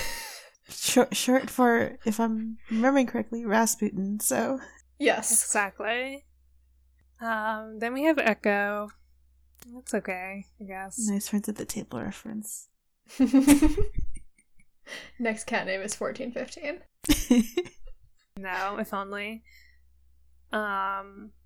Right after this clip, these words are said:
Speaker 3: Hutch? I don't know. It's
Speaker 2: It really depends
Speaker 3: it's
Speaker 2: on
Speaker 3: a
Speaker 2: the cat,
Speaker 3: Yeah.
Speaker 2: I feel like.
Speaker 3: It's original, I guess.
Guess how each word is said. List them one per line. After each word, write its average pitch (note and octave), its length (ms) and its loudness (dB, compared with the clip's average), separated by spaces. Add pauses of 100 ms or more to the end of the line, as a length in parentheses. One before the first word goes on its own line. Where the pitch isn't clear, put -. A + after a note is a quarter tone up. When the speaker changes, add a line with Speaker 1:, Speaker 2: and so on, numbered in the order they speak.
(120)
Speaker 3:
Hutch? - 800 -4 (200)
I A#3+ 540 -18
don't C4 160 -10
know. F#3+ 380 -8 (1080)
It's A#3+ 280 -2
Speaker 2:
It D4 80 -6
really G4+ 240 4
depends D#4 280 2
Speaker 3:
it's B3+ 40 2
Speaker 2:
on B3 80 0
Speaker 3:
a G#3+ 60 0
Speaker 2:
the G#3 40 -6
cat, - 420 -4 (260)
Speaker 3:
Yeah. F#3+ 560 0
Speaker 2:
I - 20 -10
feel - 200 -8
like. - 420 -16 (240)
Speaker 3:
It's A#3 160 2
original, A3+ 720 4
I F#3+ 180 2
guess. F#3+ 720 0